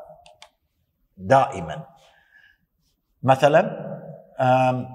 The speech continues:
الأكس هي زاوية أو ثيتا، شو تساوي لنا؟ تساوي لنا الربع الثاني دائمًا مية وثمانين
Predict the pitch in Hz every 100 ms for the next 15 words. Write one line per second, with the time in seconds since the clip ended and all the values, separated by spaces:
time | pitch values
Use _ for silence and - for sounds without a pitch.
0 | - - _ _ 131 139 175 - - 147
1 | 131 107 139 135 139 135 - 113 110 131
2 | 135 135 131 131 - 117 - 113 90 85
3 | 78 78 - _ _ _ _ _ _ -
4 | _ - 147 - 147 135 131 98 95 -
5 | - - - 123 190 208 190 180 180 139
6 | 101 92 - 117 156 135 107 104 104 156
7 | 220 220 208 208 208 196 220 220 220 208
8 | 220 233 233